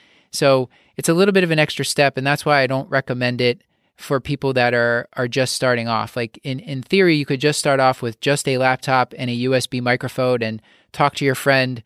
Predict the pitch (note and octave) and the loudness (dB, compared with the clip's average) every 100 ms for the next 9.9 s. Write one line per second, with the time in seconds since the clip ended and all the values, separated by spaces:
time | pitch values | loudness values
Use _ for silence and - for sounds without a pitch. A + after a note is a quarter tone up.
0 | _ C3 B2+ A#2+ B2+ B2 - B2 B2 A#2+ | _ -4 -2 0 0 0 -2 -2 -2 -4
1 | A#2+ A#2+ - B2 A#2+ B2 B2+ - B2 A#2+ | -2 -2 -2 -4 -2 -2 -4 -4 -2 -2
2 | A#2+ - _ _ _ _ - A#2+ A#2 A#2+ | -6 -12 _ _ _ _ -4 -2 0 0
3 | A#2+ B2+ A#2+ B2 B2+ A#2+ A#2 A#2 A#2 A#2 | 2 2 2 2 2 2 0 -2 -8 -8
4 | - A#2+ A#2+ B2 B2 A2+ C3 _ B2 - | -8 -6 -6 -2 -2 -2 -6 _ -6 0
5 | B2 A2+ A#2+ A#2 A2 A#2 G#2+ - A2 G2+ | 2 2 0 0 0 -4 -4 -2 -2 -2
6 | G2 A2+ C3 _ _ _ _ _ - C3 | -8 -10 -14 _ _ _ _ _ -6 -2
7 | B2 C#3 D3 C#3 C3 - A#2+ A#2+ - A#2+ | 0 0 0 0 0 -2 -2 -2 2 2
8 | A#2+ A2 A#2 - A#2+ A#2+ A2+ F#3 _ _ | 2 -4 -6 -8 -10 -8 -12 -14 _ _
9 | _ _ _ _ _ _ _ C#3 - | _ _ _ _ _ _ _ -6 -6